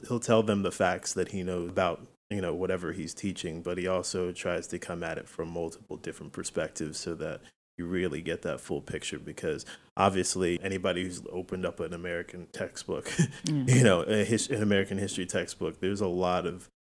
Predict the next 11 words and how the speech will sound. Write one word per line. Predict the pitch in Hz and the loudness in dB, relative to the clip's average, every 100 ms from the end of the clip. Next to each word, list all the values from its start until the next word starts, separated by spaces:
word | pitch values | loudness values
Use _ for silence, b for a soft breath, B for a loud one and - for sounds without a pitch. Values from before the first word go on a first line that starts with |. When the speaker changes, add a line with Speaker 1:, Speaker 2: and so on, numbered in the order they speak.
| _ | _
Speaker 1:
perspectives | - 95 - 92 - 90 90 | -2 0 4 2 2 -2 2
that | 92 | 2
are | 87 | 2
not | 92 87 | 0 -2
taught, | - 90 | -2 2
not | 113 | 2
just | 110 95 | 4 4
African | 95 90 87 87 | 4 2 -4 -4
American | 85 87 87 85 85 87 - | -2 -2 -2 -4 -8 -6 -4
or, | 98 87 B B B - | -4 -4 B B B -4
um, | 95 98 87 78 - | -2 0 -2 -6 -10